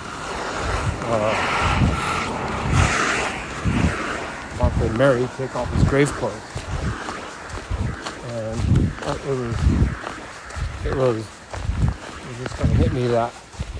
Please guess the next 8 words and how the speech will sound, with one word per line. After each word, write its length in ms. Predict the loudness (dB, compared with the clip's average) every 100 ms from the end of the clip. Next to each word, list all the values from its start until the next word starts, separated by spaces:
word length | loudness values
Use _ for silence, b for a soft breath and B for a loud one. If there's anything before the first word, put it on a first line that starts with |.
| -4 -4 -8 -12 -6
you 60 | -4
know, 180 | -4 -6 -4 -4 -2 -2
he 120 | 0 0
could 240 | 0 -2
have 360 | 0 -2 0 2 2 0 -4 -10 -14 -16 -18 -14 -8 -2 2 2 0 -4 -4
had 140 | -4
this 1160 | -4 -10 -10 -8 -2 -2 -2 -8 -8 -14 -12 -6
really 180 | -4